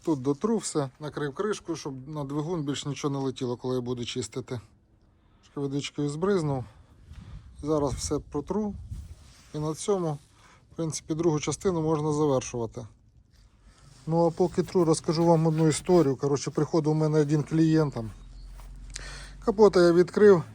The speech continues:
він каже: «Чуєш, а що це в тебе тут все таке нове, наверно, Китайщина якась чи Тайванщина, влупився десь?» Кажу: «Ти що, дядя? Та ти просто не любив свою машину, як я».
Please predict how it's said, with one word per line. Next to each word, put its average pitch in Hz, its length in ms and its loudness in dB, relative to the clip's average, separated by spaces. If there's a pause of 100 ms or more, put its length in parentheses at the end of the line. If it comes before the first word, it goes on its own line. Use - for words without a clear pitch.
(160)
він 160 120 0
каже: 139 280 2
«Чуєш, 160 500 4 (720)
а 175 60 -2
що 220 200 2
це 196 120 2
в 165 40 0
тебе 175 260 4
тут 170 180 0
все 170 200 0
таке 160 360 2 (440)
нове, 185 340 8
наверно, 170 340 8
Китайщина 175 680 8
якась 143 360 4
чи - 140 -4
Тайванщина, 175 720 6
влупився 165 560 2
десь?» 143 320 0 (420)
Кажу: 135 200 0
«Ти 151 200 0
що, 180 420 4
дядя? 147 600 6 (440)
Та 147 100 2
ти 190 140 4
просто 202 300 6
не 202 140 10
любив 196 300 4
свою 214 220 8
машину, 202 440 6
як 196 280 6
я». 170 400 8